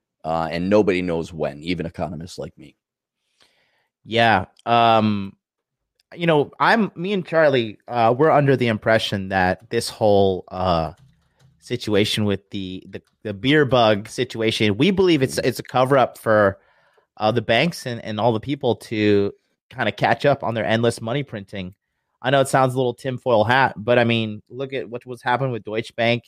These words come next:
Speaker 2: in, uh, February. You know, uh, their shares were tanking,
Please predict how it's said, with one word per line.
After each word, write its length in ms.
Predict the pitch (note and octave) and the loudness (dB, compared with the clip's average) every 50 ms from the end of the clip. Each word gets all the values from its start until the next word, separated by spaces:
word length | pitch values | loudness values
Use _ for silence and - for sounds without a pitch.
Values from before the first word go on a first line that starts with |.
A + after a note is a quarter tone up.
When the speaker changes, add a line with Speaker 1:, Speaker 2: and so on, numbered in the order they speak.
| _ _ | _ _
Speaker 2:
in, 200 | - F#2+ G2+ G2+ G2+ | -12 -8 -4 -2 0
uh, 100 | F#2+ F#2+ | 0 0
February. 640 | - - G2 A2 G#2 G#2 A2+ A2+ A2+ B2+ C3 B2 - _ _ _ _ _ _ _ _ _ _ - | 0 -4 -8 -6 -2 2 2 4 4 2 2 -2 -4 _ _ _ _ _ _ _ _ _ _ -12
You 80 | G2+ | -4
know, 320 | G#2 G2+ G2 G#2 A2 A2 - _ _ _ | 0 2 2 2 0 -2 -10 _ _ _
uh, 400 | - G2 G2+ G2 F#2+ F#2+ F#2 F2 | -4 0 2 4 4 4 4 2
their 240 | F2+ F#2+ G2+ G2+ G#2+ | 2 2 2 0 0
shares 300 | - - A#2+ A2 A2 G#2+ | 0 0 0 0 0 0
were 80 | G#2+ G2+ | -2 -6
tanking, 600 | - A2 G#2 G#2 G#2+ - A#2 A2+ A2+ A#2+ A#2 | -4 -4 -2 -2 -2 -4 -6 -6 -6 -6 -10